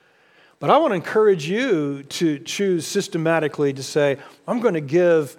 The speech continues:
you know, I'm not telling you where to give. I'm just talking about systematically say, "God, I'm gonna give." Ann and I do that. We systematically have chosen a, a number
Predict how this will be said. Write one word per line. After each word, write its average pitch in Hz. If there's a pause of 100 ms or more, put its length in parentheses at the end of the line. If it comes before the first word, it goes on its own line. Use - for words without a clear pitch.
(380)
you 147
know, 151 (320)
I'm 240
not 302
telling 277
you 202
where 185
to 160
give. 123
I'm 151
just 247
talking 233
about 170
systematically 180
say, 143 (280)
"God, 165
I'm 160
gonna 143
give." 135
Ann 202
and 202
I 175
do 156
that. 139
We 151
systematically 202 (180)
have 147
chosen 196
a, 156
a 156
number 175